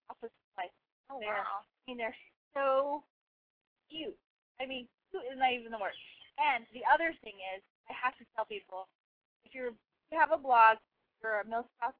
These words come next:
Speaker 1: entrepreneur, and you're putting up a website, or you're thinking about it, text me, email me on Twitter. Um,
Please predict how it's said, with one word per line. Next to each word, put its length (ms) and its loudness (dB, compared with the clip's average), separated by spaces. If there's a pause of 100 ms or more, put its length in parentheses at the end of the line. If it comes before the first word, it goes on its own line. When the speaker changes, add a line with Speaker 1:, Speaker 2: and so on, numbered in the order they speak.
Speaker 1:
entrepreneur, 800 -6
and 140 -16
you're 180 -16
putting 240 -8
up 80 -8
a 80 -4
website, 400 -6 (960)
or 220 -10
you're 180 -14 (140)
thinking 260 -12
about 240 -2
it, 80 -12 (240)
text 160 -14 (240)
me, 240 -20 (320)
email 240 -2
me 160 -4
on 160 -4
Twitter. 320 -4 (800)
Um, 240 -10